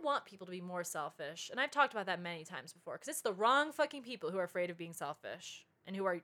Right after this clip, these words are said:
using that fear to, like, keep them from doing things. Just like it's the wrong fucking people who are, you know, so, like, who are,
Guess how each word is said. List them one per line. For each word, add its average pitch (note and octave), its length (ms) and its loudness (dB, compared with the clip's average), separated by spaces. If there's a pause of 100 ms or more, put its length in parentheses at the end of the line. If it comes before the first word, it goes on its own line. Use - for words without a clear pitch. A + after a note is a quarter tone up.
(100)
using G#3+ 380 0
that F#3+ 220 4
fear F3+ 440 -2
to, F3+ 140 -10
like, D#3 140 -8
keep F#3+ 180 -16
them E3+ 140 -8
from D#3+ 140 -12
doing D#3+ 260 -8
things. D#3 340 -16 (460)
Just A#3+ 140 -2
like D4 120 4
it's G#3 140 0
the F3 100 0
wrong G#3+ 400 0
fucking C4 320 -6
people F#3 460 -6 (260)
who G#3 220 0
are, F3 420 4 (760)
you A3+ 100 -10
know, F#3+ 340 -2 (960)
so, B3 960 6 (100)
like, G3 440 -4 (1600)
who A#3+ 140 4
are, A3 200 8